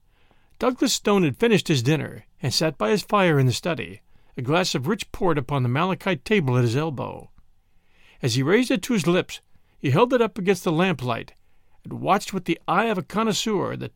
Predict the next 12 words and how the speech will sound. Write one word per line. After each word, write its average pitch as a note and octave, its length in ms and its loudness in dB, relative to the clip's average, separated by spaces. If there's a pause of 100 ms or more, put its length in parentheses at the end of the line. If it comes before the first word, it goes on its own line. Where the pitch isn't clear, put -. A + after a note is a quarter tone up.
the C#3+ 80 -4
tiny G#3+ 360 0
scales A3+ 420 -2
of F3 100 4
beeswing C3 640 0
which B2 160 -2
floated F#3 360 0
in D#3 120 2
its C3+ 180 -2
rich, F3 400 -2 (260)
ruby D3+ 360 2
depths. B2 480 -4